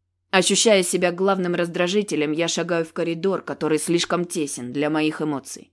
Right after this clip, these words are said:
Впервые в жизни стены квартиры кажутся мне картоном,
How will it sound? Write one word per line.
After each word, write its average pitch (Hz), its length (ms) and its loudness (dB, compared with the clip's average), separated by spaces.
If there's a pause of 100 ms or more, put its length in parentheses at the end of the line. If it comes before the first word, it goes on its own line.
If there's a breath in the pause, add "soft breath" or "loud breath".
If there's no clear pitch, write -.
(380)
Впервые 226 420 6
в 190 60 2
жизни 196 320 2
стены 190 360 0
квартиры 180 520 0
кажутся 180 480 -2
мне 180 180 0
картоном, 165 680 -2